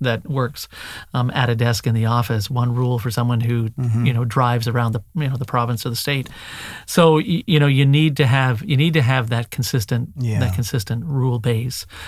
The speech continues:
Speaker 1: that policy. Um, you know, I, I don't think I can overstate it enough. I know I'm repeating myself to some extent, but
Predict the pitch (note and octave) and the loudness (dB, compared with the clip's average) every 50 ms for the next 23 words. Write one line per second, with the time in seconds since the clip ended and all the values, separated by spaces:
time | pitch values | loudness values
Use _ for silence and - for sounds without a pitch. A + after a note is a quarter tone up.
0 | - - - C#3+ B2+ - - B2+ B2 A#2+ B2 A#2 G#2 - - B2 C3 - - - | -14 -4 -2 -2 -2 0 0 0 0 2 0 -2 -2 -4 -6 -6 -8 -10 -14 -18
1 | - - - - - D3 C3+ C3 B2+ B2+ B2+ C#3 - D3+ C3 B2+ A#2+ B2 C3 C#3 | -18 -20 -16 -4 0 2 4 4 4 4 2 2 2 2 2 2 2 2 2 0
2 | C3+ - C#3+ C#3 B2+ A2+ B2 A#2+ D3+ C#3 A#2 B2 B2 A#2 G#2 A#2+ A#2 A#2 A#2+ G#2+ | 0 0 0 0 0 -2 -2 0 0 2 2 2 0 0 0 0 0 0 -2 -2
3 | - B2 A2+ A#2+ A#2 A#2 B2 B2 - B2 A#2 A#2+ B2 A#2+ B2 A#2+ A#2 G2+ - D3 | -2 -2 0 0 0 0 0 0 0 0 0 0 0 0 0 -2 -4 -2 -2 -2
4 | D3+ C#3+ B2 A2 - B2+ A#2+ - - - D3+ D#3+ D3+ - - B2 A2+ - C#3 C3 | 0 0 0 0 -2 -4 -6 -6 -4 -2 -2 -2 -2 -2 -2 -2 0 0 0 -2